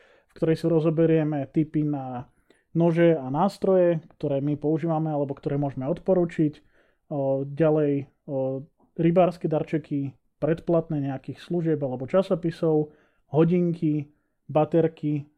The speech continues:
nie do autička na diaľkové ovládanie, ale na svietenie a takisto nejakými ďalšími tipmi na darčeky pre muža, ktoré by sme zaradili do takej koncovej kategórie také, takého mixu.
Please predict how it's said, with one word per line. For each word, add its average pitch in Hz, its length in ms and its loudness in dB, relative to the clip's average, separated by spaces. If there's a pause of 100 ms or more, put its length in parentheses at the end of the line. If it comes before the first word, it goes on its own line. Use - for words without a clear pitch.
(120)
nie 147 280 -2
do 139 280 -4
autička 156 440 -4
na 147 120 -4
diaľkové 143 360 -4
ovládanie, 156 440 0
ale 135 160 -4
na 143 120 -2
svietenie 165 680 0 (420)
a - 60 -4
takisto 160 340 -2
nejakými 147 380 -2
ďalšími 151 720 -2
tipmi 160 340 0
na 139 220 -4
darčeky 151 420 -2
pre 156 160 -4
muža, 185 320 2
ktoré 135 460 -6 (160)
by 147 100 -6
sme 147 220 -2
zaradili 147 340 0
do 143 140 -2
takej 147 480 -4 (100)
koncovej 165 460 2
kategórie 156 560 0
také, 147 420 -2
takého 156 320 -4
mixu. 180 460 0